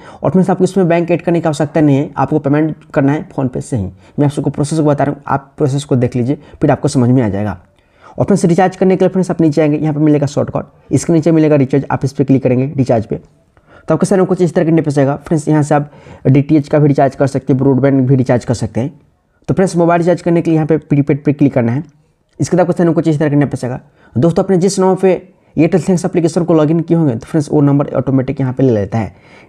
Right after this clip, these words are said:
यदि आपको इस नंबर पे रिचार्ज करना है, तो फ्रेंड्स, यही नंबर आपको यहाँ पर रहने देना है।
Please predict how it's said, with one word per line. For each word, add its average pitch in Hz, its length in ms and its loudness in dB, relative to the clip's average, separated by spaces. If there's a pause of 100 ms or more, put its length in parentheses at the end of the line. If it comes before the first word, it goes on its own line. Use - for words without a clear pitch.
(140)
यदि 170 200 2
आपको 165 240 -2
इस - 140 -2
नंबर 180 120 0
पे 180 60 2
रिचार्ज 160 300 2
करना 151 200 2
है, 151 60 0
तो 151 80 0
फ्रेंड्स, 147 240 -2
यही 156 160 4
नंबर 147 220 2
आपको 131 260 -2
यहाँ 135 120 0
पर 139 80 -2
रहने 139 220 4
देना 104 200 0
है। 107 160 -6